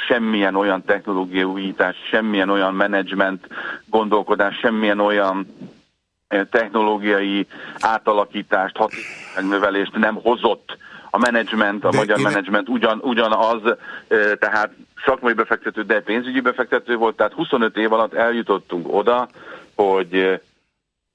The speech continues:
Speaker 1: száz százalékos tulajdonában lesz a fővárosi önkormányzatnak a csatornázási művek, de ez alatt az idő alatt nyolcvankét milliárd forint.
Speaker 2: Oké, ezzel kapcsolatban
Speaker 1: Kelet-
Speaker 2: különböző matematikai műveleteket láttam, hogy ők egyébként mennyi bérleti díjat fizettek, meg
Speaker 1: A
Speaker 2: egyebek.
Speaker 1: bérleti díjat, a bérleti díj az egy más történet.
Speaker 2: Oké, most
Speaker 1: A
Speaker 2: ebben
Speaker 1: bérleti
Speaker 2: nem,
Speaker 1: díj az valaminek a használatáért.
Speaker 2: nem vesznék el,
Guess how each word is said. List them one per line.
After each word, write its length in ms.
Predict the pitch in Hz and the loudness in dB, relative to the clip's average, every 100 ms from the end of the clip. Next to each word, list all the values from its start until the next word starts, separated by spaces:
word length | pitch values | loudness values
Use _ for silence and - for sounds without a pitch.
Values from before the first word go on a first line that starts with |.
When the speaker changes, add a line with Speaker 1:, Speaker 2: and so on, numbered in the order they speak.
| _ _ _ _ _ _ | _ _ _ _ _ _
Speaker 1:
száz 220 | 123 123 | 0 0
százalékos 420 | 120 107 101 98 - | -2 2 2 0 -2
tulajdonában 760 | 117 104 101 95 92 92 92 | 0 2 2 0 2 2 2
lesz 220 | 101 98 | 2 0
a 60 | 95 | -2
fővárosi 440 | 104 98 90 - | 0 0 0 -2
önkormányzatnak 640 | 98 98 92 90 90 87 | -2 0 0 0 -2 -4
a 40 | 95 | -4
csatornázási 640 | 107 101 95 87 80 85 | -2 0 0 0 -4 -4
művek, 480 | 104 110 117 113 - | -2 0 0 0 -2
de 100 | 98 | 0
ez 120 | 113 107 | 2 2
alatt 240 | 98 92 | 0 0
az 100 | 90 | -4
idő 160 | 98 95 | 0 2
alatt 180 | 90 | 0
nyolcvankét 580 | 87 98 90 87 95 92 | 0 -2 0 -2 -2 -2
milliárd 320 | 90 85 78 | -2 -2 -2
forint. 260 | 78 90 90 | -2 0 0
Speaker 2:
Oké, 200 | - 156 | 0 -2
ezzel 220 | 113 117 | 0 -2
kapcsolatban 380 | - 135 - 120 | 0 -4 -2 0
Speaker 1:
Kelet- 180 | 95 110 | 0 0
Speaker 2:
különböző 460 | 135 131 113 107 | 0 0 0 0
matematikai 720 | 104 110 113 101 95 95 95 95 | 0 0 -2 -2 -4 -4 -2 0
műveleteket 680 | 110 107 98 90 90 85 80 | 0 2 0 -2 -4 -4 -2
láttam, 340 | 107 104 101 | -2 -2 -4
hogy 140 | 87 | -2
ők 180 | 110 101 | -2 -2
egyébként 460 | 101 95 92 87 95 | -2 -4 -4 -6 -4
mennyi 280 | 107 101 87 | -2 -2 -2
bérleti 480 | 101 101 92 - | -2 -2 -2 -4
díjat 380 | 85 95 90 80 | -6 -4 -4 -6
fizettek, 520 | - 123 107 - 87 | -6 -4 -4 -4 -8
meg 160 | 82 80 | -8 -4
Speaker 1:
A 20 | |
Speaker 2:
egyebek. 200 | 127 139 | -2 2
Speaker 1:
bérleti 300 | 156 160 156 | 2 2 0
díjat, 340 | 160 160 156 156 | 0 2 2 2
a 40 | |
bérleti 340 | 143 147 151 143 | 2 2 0 -2
díj 140 | 147 | -2
az 100 | 147 | 0
egy 100 | 147 | 0
más 240 | 151 131 104 | 0 0 -2
történet. 300 | - 113 156 | 0 2 2
Speaker 2:
Oké, 200 | - 127 | 0 -2
most 200 | 110 - | -2 -2
Speaker 1:
A 40 | |
Speaker 2:
ebben 100 | 135 | 0
Speaker 1:
bérleti 260 | 131 131 131 | 2 2 2
Speaker 2:
nem, 100 | 147 | 2
Speaker 1:
díj 80 | 147 | 2
az 180 | 151 143 | 2 2
valaminek 340 | 147 143 135 | 2 0 2
a 60 | 131 | 2
használatáért. 600 | 147 135 113 104 101 95 | 2 2 0 2 0 0
Speaker 2:
nem 280 | 127 147 123 | 0 -2 0
vesznék 540 | 113 - 113 98 - | -2 -2 -2 -2 -2
el, 200 | 92 87 | -2 -2